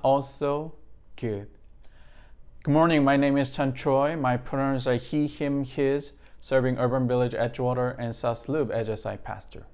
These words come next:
Even though I open my message by saying, "God is good all the time," there is a time that I'm troubled to say it loud from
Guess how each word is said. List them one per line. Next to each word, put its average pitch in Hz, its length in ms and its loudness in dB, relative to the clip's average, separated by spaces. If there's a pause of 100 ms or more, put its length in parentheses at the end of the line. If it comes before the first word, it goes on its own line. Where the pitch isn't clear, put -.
(800)
Even 190 200 2
though 196 100 8
I 139 200 8
open 135 320 2
my 127 140 4
message 120 560 2
by 113 160 4
saying, 120 540 -2 (340)
"God 123 220 6
is 107 100 -2
good 120 560 0
all 113 220 -2
the 113 100 -2
time," 110 520 -6 (720)
there 214 180 2
is 165 120 -2
a 127 40 2 (160)
time 135 220 2
that 120 160 4
I'm 117 280 0
troubled 110 760 -2 (560)
to - 100 -4
say 127 440 4
it 110 80 4
loud 107 680 2
from 107 480 -2